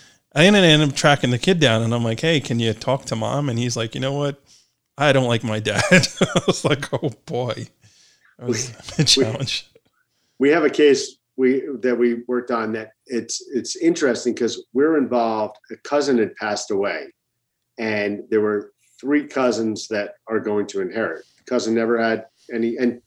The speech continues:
Speaker 2: the cousin actually passed away while living, uh, or, or temporarily residing overseas. And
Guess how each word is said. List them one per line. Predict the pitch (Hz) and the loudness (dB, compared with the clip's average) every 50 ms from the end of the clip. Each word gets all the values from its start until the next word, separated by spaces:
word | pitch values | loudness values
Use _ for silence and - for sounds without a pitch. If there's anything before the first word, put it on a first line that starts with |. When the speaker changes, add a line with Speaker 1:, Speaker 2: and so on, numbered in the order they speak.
| _ _ - | _ _ -20
Speaker 2:
the | - | -10
cousin | - 135 135 117 120 | -4 -2 0 2 2
actually | 123 120 - - 117 - | 0 0 0 -2 -4 -2
passed | 117 117 - - | -2 -4 -2 -2
away | 117 110 113 110 107 101 - - _ _ _ _ _ _ - | -2 0 0 0 0 0 -2 -6 _ _ _ _ _ _ -4
while | 113 113 113 113 113 | -2 0 2 2 4
living, | 117 120 104 113 110 104 110 117 120 - | 2 2 2 0 -2 -2 -2 -6 -8 -8
uh, | 120 101 98 95 95 95 98 98 - - | -8 -6 -4 -4 -4 -4 -6 -8 -10 -12
or, | - 107 101 - _ _ - | -12 -12 -12 -12 _ _ -10
or | 131 104 - | -10 -10 -8
temporarily | - - 117 113 - 113 110 110 110 107 104 107 104 98 104 101 | -6 -6 -6 -4 0 2 4 4 4 4 2 2 0 -2 -4 -4
residing | 90 92 101 98 - - 107 101 104 98 98 92 98 95 | -4 -4 -6 -6 -4 -2 0 0 2 2 2 0 0 -2
overseas. | 107 107 92 101 95 - - - 123 120 110 95 87 85 82 - - - _ _ _ _ _ _ _ _ - | -8 -8 -8 -8 -8 -6 -2 2 2 2 4 2 0 -4 -6 -8 -14 -18 _ _ _ _ _ _ _ _ -12
And | - 123 117 113 110 110 110 107 104 95 | -8 -4 -2 -2 0 0 -2 -2 -4 -6